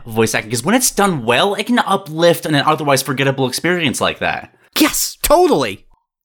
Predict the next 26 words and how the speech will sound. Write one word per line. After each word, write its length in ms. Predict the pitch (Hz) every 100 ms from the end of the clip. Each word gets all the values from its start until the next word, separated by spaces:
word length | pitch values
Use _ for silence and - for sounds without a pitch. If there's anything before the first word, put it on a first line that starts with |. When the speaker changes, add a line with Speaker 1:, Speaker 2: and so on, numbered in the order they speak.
| -
Speaker 1:
I-, 40 | 160
if 280 | 170 190
I 100 | 233
can 100 | 247
get 160 | 220 190
invested 500 | 170 110 151 - 165
in 80 | 139
the 80 | 113
characters 400 | 113 127 151 147
like 200 | 165 175
that, 200 | 170 -
that 160 | 170
will 140 | 220 208
carry 580 | - 170 165 147 139 135
any 280 | 139 151 139
other 220 | 131 120
grievance 440 | 107 117 104 98
I 80 | 104
have 220 | 95 90
with 100 | 82
the 60 | -
game. 320 | 82 76 90 - _ _ _ _ _ -
Speaker 2:
Yes. 680 | 123 113 - - - - _ _ _ _ _ _ _ _ _ _ -
But 100 | 165
yeah, 200 | 196 175
uh, 320 | 107 117 127